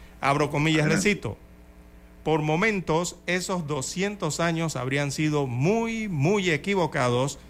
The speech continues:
Speaker 1: y que prueba de ello era que la charla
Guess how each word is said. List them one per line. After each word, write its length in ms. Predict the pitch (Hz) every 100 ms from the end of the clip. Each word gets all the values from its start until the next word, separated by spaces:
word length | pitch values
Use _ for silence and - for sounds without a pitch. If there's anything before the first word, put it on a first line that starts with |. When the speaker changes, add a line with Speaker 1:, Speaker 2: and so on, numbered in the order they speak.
| - - - -
Speaker 1:
y 140 | 165
que 360 | - 151 135 123
prueba 500 | - - 202 143 127
de 180 | 123 -
ello 520 | 175 165 151 165 165 -
era 380 | 160 160 160
que 180 | 156 127
la 320 | 123 117 117
charla 640 | - 202 196 131 117 131